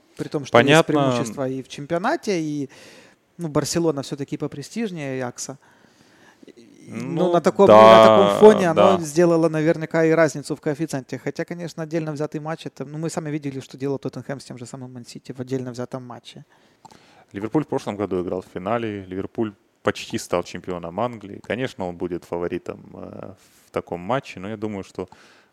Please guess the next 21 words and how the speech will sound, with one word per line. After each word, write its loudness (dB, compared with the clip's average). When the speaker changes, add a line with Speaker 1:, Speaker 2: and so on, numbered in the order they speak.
Speaker 2:
разница -4
не -8
такая 0
большая, -12
наверное, -16
как -16
говорят -6
об -8
этом -14
коэффициенты. -16
Я -2
могу -2
представить -2
себе -10
уверенную -6
победу -8
Ливерпуля -12
при 0
определенных -4
обстоятельствах, -8
но -6